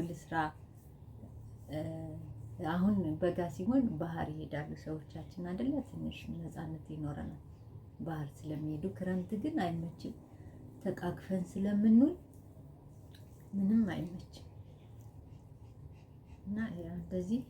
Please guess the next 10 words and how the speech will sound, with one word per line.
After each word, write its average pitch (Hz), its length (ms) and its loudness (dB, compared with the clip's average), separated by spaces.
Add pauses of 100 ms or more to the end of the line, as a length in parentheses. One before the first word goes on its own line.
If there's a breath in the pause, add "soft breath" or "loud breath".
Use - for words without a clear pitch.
(420 loud breath)
እኔ 190 180 2
አሁን 220 280 6
አስራ 202 220 0
አምስት 247 260 6
ደቂቃ 180 300 0
የሞላ 165 500 2
እንትን 151 300 0
አል-፣ 151 260 -2
አል-፣ 165 160 0 (200)
አል-፣ 160 200 4